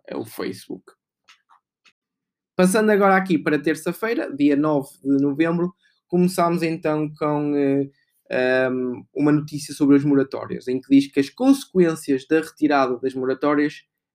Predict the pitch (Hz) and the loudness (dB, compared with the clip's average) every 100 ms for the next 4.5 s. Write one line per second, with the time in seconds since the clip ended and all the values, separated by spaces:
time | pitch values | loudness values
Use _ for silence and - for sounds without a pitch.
0 | 143 165 185 170 160 - 151 151 151 - | 2 6 6 4 0 0 2 2 0 4
1 | 160 147 143 135 139 - - - _ - | 6 6 2 -4 -4 -6 -8 -10 _ -20
2 | - - _ _ - 139 143 135 156 151 | -20 -20 _ _ -2 2 4 4 2 4
3 | 185 185 180 165 160 156 156 151 151 147 | 2 2 0 0 0 2 2 0 -2 -6
4 | - 156 147 135 120 | 0 0 2 -2 -6